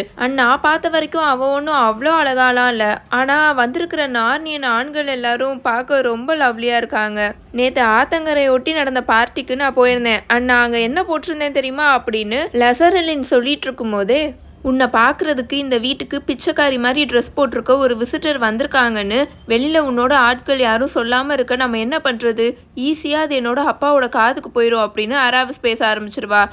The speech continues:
"ஓ, நீ அதை நினைச்சு ரொம்ப பயந்துகிட்டே இருக்காத, my dear. ஃபர்ஸ்ட் உனக்கு போட்டுக்கிறதுக்கு ப்ராப்பரான துணியை கொடுப்போம். இதோ நம்ம வந்துட்டோம்" அப்படின்னு லசரலின் சொல்லுமா. என்னன்னு பார்த்தா, இவங்களோட அந்த பல்லக்கு தூக்கிட்டு வந்தாங்களே அந்த பீரர்ஸ், அவங்க அந்த பல்லக்கை இறக்கிடுவாங்க.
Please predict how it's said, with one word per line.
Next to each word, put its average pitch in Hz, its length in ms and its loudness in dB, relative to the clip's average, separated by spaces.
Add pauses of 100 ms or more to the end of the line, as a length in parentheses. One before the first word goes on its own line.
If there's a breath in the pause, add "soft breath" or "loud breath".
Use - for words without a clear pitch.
"ஓ, 277 180 -2
நீ 269 140 -2
அதை 233 200 2
நினைச்சு 311 280 0
ரொம்ப 294 300 0
பயந்துகிட்டே 302 560 0
இருக்காத, 269 300 0
my 226 200 0
dear. 233 180 2 (180)
ஃபர்ஸ்ட் 247 300 -2
உனக்கு 320 280 -2
போட்டுக்கிறதுக்கு 285 680 0 (100)
ப்ராப்பரான 269 600 2
துணியை 285 300 -4
கொடுப்போம். 240 440 -4 (200)
இதோ 262 220 2 (140)
நம்ம 240 380 2
வந்துட்டோம்" 302 340 2
அப்படின்னு 233 360 -2
லசரலின் 262 720 2
சொல்லுமா. 226 360 -2 (160)
என்னன்னு 294 320 -6
பார்த்தா, 233 380 2 (280 loud breath)
இவங்களோட 247 640 2 (120)
அந்த 262 140 -2
பல்லக்கு 269 440 -2
தூக்கிட்டு 277 340 -6
வந்தாங்களே 220 420 -2
அந்த 254 160 -4
பீரர்ஸ், 226 380 0
அவங்க 208 300 0
அந்த 208 120 -4
பல்லக்கை 269 460 -2
இறக்கிடுவாங்க. 220 680 -2